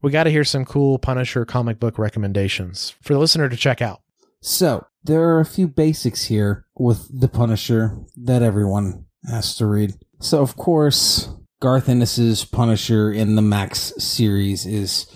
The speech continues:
Speaker 2: always going to be one that you have to read when we are talking about Frank Castle. But I've got a few others that I really would like people to check out. The first, and I feel most important of these,
Speaker 1: Mm.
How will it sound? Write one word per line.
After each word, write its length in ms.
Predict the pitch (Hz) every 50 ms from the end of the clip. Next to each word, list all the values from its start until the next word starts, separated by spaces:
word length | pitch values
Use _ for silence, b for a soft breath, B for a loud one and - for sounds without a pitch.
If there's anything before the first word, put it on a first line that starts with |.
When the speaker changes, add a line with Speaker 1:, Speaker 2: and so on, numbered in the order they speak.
| b b b
Speaker 2:
always 480 | - 127 143 151 151 147 139 135 127 113
going 240 | - 127 123 123 120
to 120 | - 123
be 140 | 117 123 120
one 520 | 117 110 113 117 113 113 113 113 113 - -
that 120 | 110 120
you 140 | 117 117 98
have 320 | 80 98 113 113 113 - -
to 100 | - 127
read 420 | 107 104 95 98 98 98 98 98 - -
when 240 | 110 104 98 98 95
we 160 | 101 98 95
are 60 | 104 98
talking 440 | - - 113 107 101 - - 107 104
about 280 | 98 95 95 85 -
Frank 340 | - - - 101 101 104 90
Castle. 580 | - - - - - - - - - - - - _ - 180 156
But 120 | 135 147 160
I've 100 | 185 -
got 100 | 269 269
a 60 | 254
few 260 | 262 - - 190 180
others 460 | 151 135 123 123 117 110 110 - - - B B B B B B B B -
that 80 | - -
I 40 | 147
really 500 | 131 123 139 143 151 143 147 147 147 143
would 220 | - 120 135 135
like 320 | 127 107 98 101 98 - -
people 320 | - 101 - - - -
to 120 | - - -
check 380 | - - 123 110 - - -
out. 380 | - 147 139 107 - - - B B B B B B -
The 180 | 156 135 147 139
first, 500 | 117 - - 151 156 170 170 - - - -
and 220 | 147 147 135 123
I 180 | 107 117 120 127
feel 400 | 120 - - 160 196 214 190 165
most 420 | 135 127 123 131 143 151 - -
important 520 | 175 143 120 - 110 107 110 120 135 139 139
of 100 | 139 131
these, 420 | 143 143 143 147 151 147 - -
Speaker 1:
Mm. 220 | 131 131 127 113